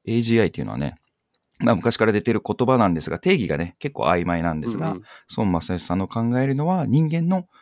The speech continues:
Speaker 1: 全ての英知にアクセスできるようなね、全てが得意なエーアイ。
Speaker 2: うん。
Speaker 1: かつ、十倍のね、差があると。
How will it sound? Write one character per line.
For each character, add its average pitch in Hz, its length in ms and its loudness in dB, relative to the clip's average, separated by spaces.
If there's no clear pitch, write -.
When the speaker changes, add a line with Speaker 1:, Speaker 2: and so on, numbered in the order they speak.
Speaker 1:
全 175 280 -2
て 107 120 0
の 90 200 0
英 110 220 2
知 - 200 -8
に 156 180 0
ア - 100 2
ク - 100 -10
セ 101 100 -6
ス 80 140 -8
で 76 100 -6
き - 120 -10
る 85 100 -4
よ 82 180 -4
う - 40 -18
な - 60 -16
ね、 101 200 -10
全 175 240 -6
て 151 80 -4
が 139 120 -2
得 - 220 -6
意 85 40 -2
な - 160 -10
エ - 60 -14
ー 69 180 -12
ア - 40 -18
イ。 - 60 -20
Speaker 2:
う - 40 -8
ん。 - 40 -2
Speaker 1:
か 165 80 2
つ、 - 280 -6
十 98 260 -2
倍 78 220 -10
の 123 80 -2
ね、 147 240 -2
差 90 220 -6
が 78 140 -4
あ - 40 -10
る - 100 -16
と。 - 120 -20